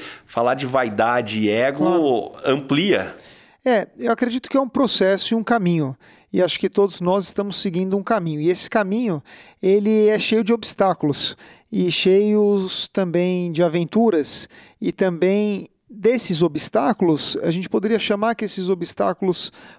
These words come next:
Speaker 2: podem ser as vaidades, os orgulhos, os ciúmes, as dificuldades. E acho que o caminho, na verdade, que eu tenho procurado traçar é um caminho da simplicidade. Não no sentido hipócrita da simplicidade,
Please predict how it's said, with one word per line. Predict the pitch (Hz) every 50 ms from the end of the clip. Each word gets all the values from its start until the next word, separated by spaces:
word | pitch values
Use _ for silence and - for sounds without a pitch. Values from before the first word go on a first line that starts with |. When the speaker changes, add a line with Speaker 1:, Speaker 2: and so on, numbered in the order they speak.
| _ _ _
Speaker 2:
podem | 202 202 202 170 185 175
ser | 170 - - 190 180 175 170 160 156 156
as | 151 147
vaidades, | 160 160 156 147 180 196 196 190 185 175 165 151 147 156
os | 156 143 -
orgulhos, | 175 160 151 147 156 180 190 190 185 175 170 160 170 165 160 151
os | 160 156 -
ciúmes, | - - 185 175 180 185 180 175 165 165 165 151 160
as | 160 147 151
dificuldades. | 156 - - 170 - - 170 165 151 170 175 180 175 170 151 - - - - - - - - - - - - _ _
E | - 220 233
acho | 247 240 - -
que | -
o | 233
caminho, | - - 247 226 190 180 202 240 262 247 214 190
na | 185 175
verdade, | 151 170 151 147 175 175 175 151 160 156
que | - - 180
eu | 175 165
tenho | - - 180 175 156
procurado | - 151 165 - - 160 151 151 151 143
traçar | - - 147 143 - - - 202 226 214 202 - - - _ _ _ _ _
é | - 202 185 175 175 185
um | 190 190 196 202 202 208 202
caminho | - 226 214 208 202 214 226
da | 220 247
simplicidade. | - - 262 262 208 - 254 226 - 285 247 214 190 185 175 135 123 135 117 - _ - - - - _
Não | - 180 185 202 220
no | 226 196
sentido | - - 190 - 220 190 220
hipócrita | 208 - - 190 208 196 - 175 160 - - 147
da | 143 147 135
simplicidade, | - - - 143 131 143 147 135 - - 143 139 131 123 135 - -